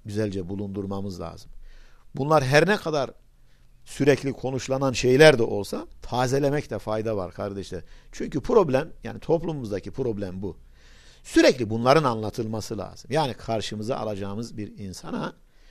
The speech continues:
güzel bir usul, üslupla bu kurallar, bu kaideleri anlattıktan sonra bütün peygamberlerin dindar kişilere, kimselere geldiğini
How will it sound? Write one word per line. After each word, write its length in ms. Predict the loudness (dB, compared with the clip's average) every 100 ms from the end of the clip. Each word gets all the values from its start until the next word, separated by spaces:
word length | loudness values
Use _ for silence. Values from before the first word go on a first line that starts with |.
| -20 -18
güzel 340 | -8 4 4 4
bir 120 | -2
usul, 460 | -4 -8 -8 -8 -10
üslupla 560 | -10 -8 -6 -2 -4 -4 -18 -20 -6
bu 140 | -4 -2
kurallar, 580 | 0 0 4 2 2
bu 100 | -6
kaideleri 640 | -6 -2 -2 -2 -2 -2 -4
anlattıktan 720 | -6 -6 -8 -8 -8 -6 -6
sonra 460 | -8 -10 -8 -10 -12 -20 -20 _ -18 -6
bütün 400 | 0 2 2 2
peygamberlerin 920 | -4 -2 -4 -2 -2 -2 -2 -4 -8 -14 -20 -20 -8
dindar 500 | 0 0 4 8 8
kişilere, 520 | 8 -2 -2 2 2 2
kimselere 500 | -2 -4 -2 0 -2
geldiğini 720 | 0 0 0 -4 -4 -6